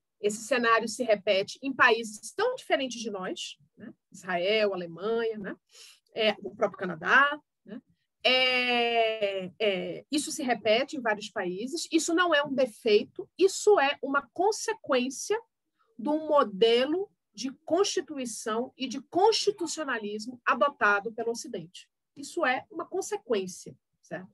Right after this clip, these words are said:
Se essa consequência traz questões positivas ou negativas, isso a gente discute, né? Isso, inclusive, está em disputa, sempre, todo tempo, todo tempo, né? Isso está em disputa. Mas, é, mas o que esse texto me coloca,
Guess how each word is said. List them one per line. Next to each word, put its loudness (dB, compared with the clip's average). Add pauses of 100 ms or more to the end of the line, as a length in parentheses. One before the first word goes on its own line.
(380)
Se 0
essa 4
consequência -4 (100)
traz 2
questões -4
positivas -4
ou -2
negativas, -2
isso -6
a -2
gente -6
discute, -6 (240)
né? -4
Isso, 2
inclusive, 0
está -4
em -2
disputa, 0
sempre, -2
todo -4
tempo, -4
todo -4
tempo, -6
né? -2
Isso -14
está -6
em -6
disputa. -14 (760)
Mas, 2
é, 4
mas 0 (160)
o -4
que 0
esse 0
texto 2
me 0
coloca, 2